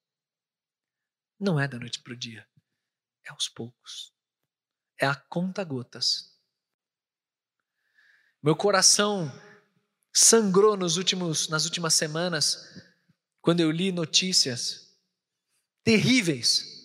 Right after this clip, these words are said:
sobre um pastor falecido já, que alguns de vocês talvez já tenham ouvido falar, que é o pastor Ravi Zacarias. Isso é público, não tem problema de eu falar. Ravi Zacarias é um pastor, foi um pastor,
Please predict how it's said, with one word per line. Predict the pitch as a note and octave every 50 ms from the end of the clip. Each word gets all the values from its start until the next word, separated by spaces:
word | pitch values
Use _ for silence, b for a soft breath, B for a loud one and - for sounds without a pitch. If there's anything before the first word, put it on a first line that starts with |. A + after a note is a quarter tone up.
| - _ _ _ _ _ _ _ _ _ _ -
sobre | - - D#3 E3 E3+
um | E3+ D#3+
pastor | - D#3+ D3 - - - E3 D#3+ D3+
falecido | - - D#3 D3+ D3+ C3+ - - - D#3+ D3+ D3 C#3
já, | B2 C3 C3+ C#3+ D#3+ F3 F3+
que | - - - -
alguns | B2 C3 B2+ D3 D3
de | C3+ C3+
vocês | C3+ C3 - C#3+ C#3 -
talvez | - C3+ C3 C#3 C#3
já | - C3
tenham | - C#3 C3
ouvido | B2+ C3 C#3+ C#3+
falar, | - E3+ D#3 C#3 C3 C#3+ D#3+ - b b b b b b b b
que | - C3
é |
o | A#2+
pastor | - C3+ B2+ - - D#3 C#3+
Ravi | A#2+ - - B2+ C3+ D3 D3 C#3+ D3+ D#3+ D#3
Zacarias. | C3+ C3+ D3 D3 - - D3 A#2 A2 A2+ A2+ G#2+ G#2 - - - - - - - _ _ _ _ _ _ _ _ _ _ _ _ _ _ _ _ _ _ _ _ _ _ -
Isso | - -
é | C3+
público, | - - - E3 E3 F3+ F#3 - - - - _ -
não | C3+ -
tem | C#3+ C3
problema | C3 B2+ A#2+ A#2+
de | B2 C3+
eu |
falar. | - - E3+ D3+ C3+ C#3+ E3+ - - b b b b b
Ravi | b C3+ C#3 C#3 C#3
Zacarias | B2+ C#3+ C#3+ - E3 D3+ C#3 C#3+ D3 F3 G3 G3 - - -
é | - D#3
um | D3 C#3+
pastor, | - C#3+ C3+ - - - D3 D3 C#3+ C#3 C#3+ -
foi | - - E3+ E3+ E3
um | D#3
pastor, | D3 D#3 C#3 - - E3 D#3 D3 C3 A#2 -